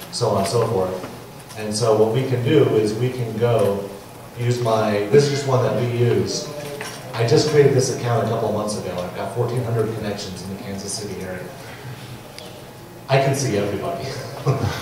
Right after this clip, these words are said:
Like, this is, uh, Google dot com. I don't know any Google people personally. I never remember connecting with anybody from Google.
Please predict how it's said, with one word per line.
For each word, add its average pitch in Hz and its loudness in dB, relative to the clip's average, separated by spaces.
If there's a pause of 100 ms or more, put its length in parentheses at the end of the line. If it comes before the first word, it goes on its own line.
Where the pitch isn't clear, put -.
(140)
Like, 117 4
this 139 6
is, 117 6
uh, 104 2
Google 139 6
dot - 6
com. 104 0
I 110 -6
don't 120 0
know 113 0
any 120 2
Google 113 0
people 104 -4
personally. 101 -6
I 98 -6
never 113 4
remember 107 0
connecting 113 0
with 107 -4
anybody 104 0
from 98 -6
Google. 95 -6